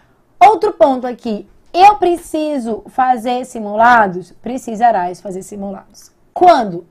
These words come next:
Ontem. Precisarás fazer simulados ontem. O quanto antes você fizer simulados, melhor. "Mas, Amanda, saiu ontem a autorização, eu não sei nem por onde começar."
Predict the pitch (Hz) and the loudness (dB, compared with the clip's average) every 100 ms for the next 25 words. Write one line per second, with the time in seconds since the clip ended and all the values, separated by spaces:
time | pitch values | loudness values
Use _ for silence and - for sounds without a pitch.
0 | _ - 262 180 165 165 _ _ _ _ | _ -4 -4 -4 -14 -20 _ _ _ _
1 | _ _ _ 208 240 247 262 320 349 311 | _ _ _ 0 2 4 2 0 -2 -4
2 | 262 269 269 262 262 233 247 277 269 359 | -4 -4 -4 -6 0 2 2 0 -2 -6
3 | - - _ _ - 277 302 330 330 302 | -8 -20 _ _ -2 0 2 4 2 -2
4 | 262 233 196 180 185 202 - 285 285 311 | -8 -10 -10 -10 -12 -14 -10 -6 -4 -4
5 | 330 - 339 - _ _ - 302 320 330 | -8 -4 -6 -6 _ _ -10 -6 -6 -6
6 | 285 - 233 196 233 - 220 208 220 220 | -8 -10 -12 -12 -18 -14 -14 -12 -8 -4
7 | 202 208 214 262 294 285 190 - _ _ | -2 -2 -4 -8 -6 -4 -4 -6 _ _
8 | _ - 403 403 370 359 381 339 320 349 | _ -2 0 2 0 -2 -4 -2 -2 -2
9 | 339 370 370 311 311 359 349 339 320 302 | -4 -2 2 2 2 0 -4 -4 -4 -6
10 | 294 302 285 285 294 - 254 269 294 294 | -4 -4 -2 -4 -6 -4 -4 0 4 6
11 | 302 320 330 311 302 330 311 302 302 320 | 6 2 2 6 6 6 -2 -2 -2 -2
12 | 339 359 392 392 359 339 269 294 294 294 | -2 -2 -6 -4 -2 0 -2 -4 -8 -6
13 | 311 330 359 - 277 214 | -6 -6 -8 -6 -4 -4